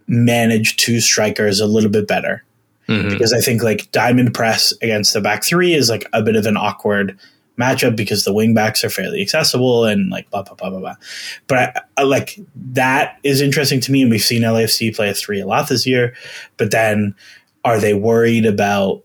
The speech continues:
Speaker 1: like, their numbers in the middle of the pitch? So do they go four three three to get more numbers inside? Like, it's, it's gonna be, I don't think Philly will change anything.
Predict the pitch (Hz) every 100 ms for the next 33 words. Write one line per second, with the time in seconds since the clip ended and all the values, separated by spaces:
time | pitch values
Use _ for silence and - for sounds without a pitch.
0 | _ - 98 95 - - 101 101 101 110
1 | 107 104 98 101 101 101 98 - - 190
2 | 185 - 107 107 101 98 92 92 90 -
3 | 87 - 104 - 170 175 - 110 98 98
4 | 98 139 160 139 143 131 131 127 120 120
5 | - - - - - - - 139 131 -
6 | - - 165 180 131 165 - - 170 165
7 | - 165 143 127 135 135 135 131 - _
8 | _ _ _ _ - 139 135 180 196 190
9 | 180 156 143 131 117 104 98 95 - -